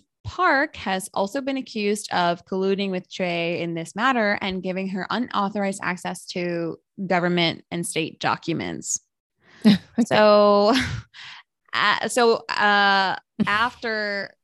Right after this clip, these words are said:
Speaker 1: President Park lost her presidential immunity, she was charged with bribery. She was charged with abusing state power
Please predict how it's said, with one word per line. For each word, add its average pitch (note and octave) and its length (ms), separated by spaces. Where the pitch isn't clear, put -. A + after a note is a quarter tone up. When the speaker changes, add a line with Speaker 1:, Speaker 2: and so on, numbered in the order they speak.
Speaker 1:
President G3 340
Park F3+ 480
lost F#3 440
her F#3 180
presidential F3+ 540
immunity, E3+ 640
she - 220
was F3+ 180
charged E3+ 280
with E3 220
bribery. F3 460
She - 180
was F#3 100
charged F3 280
with E3 200
abusing F3+ 440
state C4 320
power C4+ 400